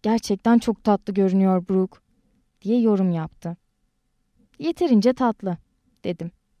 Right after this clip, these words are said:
Raven tamirhaneyi görünce şikayete başladı. "Başka bir yere gitseydik." "Dilencilerin seçme hakkı yoktur," dedi Crystal. "Bakalım tamir edebilecek mi?"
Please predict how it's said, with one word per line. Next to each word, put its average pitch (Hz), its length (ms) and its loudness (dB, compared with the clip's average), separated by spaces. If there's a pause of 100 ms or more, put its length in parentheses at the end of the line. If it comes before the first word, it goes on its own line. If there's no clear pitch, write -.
(760)
Raven 330 200 0
tamirhaneyi 262 640 2
görünce 220 320 0
şikayete 226 540 0
başladı. 175 540 -6 (920)
"Başka 254 340 -2
bir 339 60 0
yere 240 180 2
gitseydik." 185 720 -6 (1080)
"Dilencilerin 262 560 0
seçme 254 380 -2
hakkı 220 280 0
yoktur," 180 480 -2 (560)
dedi 165 180 -10 (100)
Crystal. 160 340 -12 (920)
"Bakalım 185 340 -2
tamir 208 320 0
edebilecek 220 600 -2
mi?" 175 180 -8